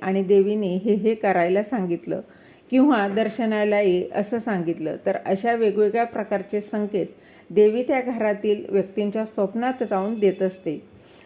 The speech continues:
तर हा सुद्धा हा संकेत असतो की देवी आपल्यावर प्रसन्न आहे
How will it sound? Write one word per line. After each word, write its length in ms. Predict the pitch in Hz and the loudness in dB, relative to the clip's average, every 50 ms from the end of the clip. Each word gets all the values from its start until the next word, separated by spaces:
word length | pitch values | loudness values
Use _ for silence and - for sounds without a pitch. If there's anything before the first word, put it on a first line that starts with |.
| _ - 254 | _ 2 4
तर 180 | 240 226 220 226 - | 4 4 4 0 -4
हा 240 | 214 - 233 226 226 | -4 0 0 0 0
सुद्धा 340 | 226 254 240 196 226 247 | 0 -2 -2 0 0 -2
हा 220 | 240 226 262 240 233 226 214 - - - - - | -2 0 0 0 0 0 -2 -6 -10 -12 -8 -2
संकेत 400 | 240 214 202 196 220 214 214 214 | -2 0 0 0 0 -2 0 0
असतो 340 | 214 208 214 - 185 170 170 170 - | -2 -4 -2 -2 -2 -2 -2 -2 -2
की 60 | 214 | -2
देवी 300 | 196 175 208 208 196 208 | 2 4 4 4 4 4
आपल्यावर 520 | 220 180 - - 202 202 202 202 214 214 220 | 2 0 0 0 0 0 2 2 0 0 -2
प्रसन्न 520 | 214 214 - - - - 254 226 208 190 | -6 -4 -6 -6 -4 -2 -2 -2 -2 -2
आहे 320 | 175 170 170 170 175 160 | -2 -2 -2 -2 -2 -4